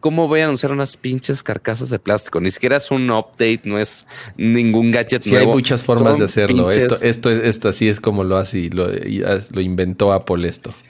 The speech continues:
Speaker 1: Ay, pero bueno, yo, yo difiero, difiero un poco.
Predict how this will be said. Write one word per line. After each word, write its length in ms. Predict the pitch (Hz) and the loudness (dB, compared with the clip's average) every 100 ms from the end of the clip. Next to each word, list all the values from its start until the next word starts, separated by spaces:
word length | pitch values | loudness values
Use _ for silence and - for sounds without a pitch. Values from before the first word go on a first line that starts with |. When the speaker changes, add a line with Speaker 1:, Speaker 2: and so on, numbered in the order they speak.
| - 143 - 196 | -8 -8 -4 -2
Speaker 1:
Ay, 160 | 101 87 - - - _ - - | -2 -2 -8 -18 -20 _ -14 0
pero 240 | 185 87 | 2 2
bueno, 160 | 60 55 90 | 0 -4 -2
yo, 120 | 117 - | 0 0
yo 220 | 117 123 | 0 2
difiero, 420 | 120 - 85 69 - | 2 0 -4 -4 -4
difiero 300 | 101 117 107 | -2 0 0
un 60 | |
poco. 140 | 92 | -2